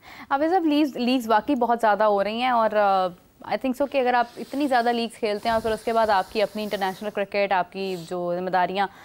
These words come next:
पीसीबी की जानिब से हैं, उनको भी आपको मद्देनज़र रखना है। वाकई इसके ऊपर रुझान थोड़ा सा कम होना चाहिए। जैसे हंड्रेड लीग्स में उन्होंने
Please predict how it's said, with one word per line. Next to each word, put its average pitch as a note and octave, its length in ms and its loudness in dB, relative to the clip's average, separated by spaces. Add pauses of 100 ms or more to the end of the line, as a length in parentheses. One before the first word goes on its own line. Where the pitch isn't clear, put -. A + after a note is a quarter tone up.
(160)
पीसीबी A#3 300 -2
की A#3+ 60 2
जानिब G#3 260 2
से A3 120 -6
हैं, G#3+ 80 -2
उनको G#3 200 -4
भी A3 80 0
आपको G#3+ 180 2
मद्देनज़र G#3 360 -2
रखना B3+ 180 -4
है। D4 60 -2
वाकई C#4 340 -2
इसके E4+ 180 -8
ऊपर D4 160 0
रुझान A3+ 340 2
थोड़ा A#3 100 2
सा A#3 100 0
कम A3+ 180 0
होना G#3+ 240 -2
चाहिए। A3+ 200 0
जैसे A3 160 0
हंड्रेड G#3 320 -2
लीग्स G#3+ 240 -6
में G#3+ 80 -4
उन्होंने G#3+ 260 -4